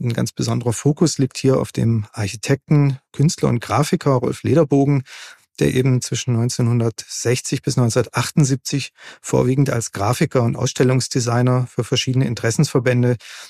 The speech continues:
der zivilen Nutzung der Atomenergie gearbeitet hat und damit auch maßgeblich das Bild des sogenannten friedlichen Atoms mitgeprägt hat. Im Buch geht es,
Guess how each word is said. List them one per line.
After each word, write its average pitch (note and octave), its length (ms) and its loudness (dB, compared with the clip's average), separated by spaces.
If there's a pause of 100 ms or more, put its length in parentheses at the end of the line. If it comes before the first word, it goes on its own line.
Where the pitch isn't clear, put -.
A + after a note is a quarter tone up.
(120)
der A#2 180 2
zivilen A#2+ 600 0 (100)
Nutzung B2+ 400 0
der A#2 180 0
Atomenergie A#2 640 0
gearbeitet C#3 560 2
hat - 260 -2
und B2+ 340 -6 (140)
damit A#2+ 300 -4
auch - 160 -8
maßgeblich B2 720 0 (440)
das - 180 -2
Bild C3 360 0
des - 320 -2
sogenannten A#2 520 -2
friedlichen A#2 480 -2
Atoms - 500 -2
mitgeprägt - 580 -4
hat. - 240 -12 (920)
Im C#3 120 4
Buch F3+ 220 6
geht G3+ 220 4
es, G3 240 0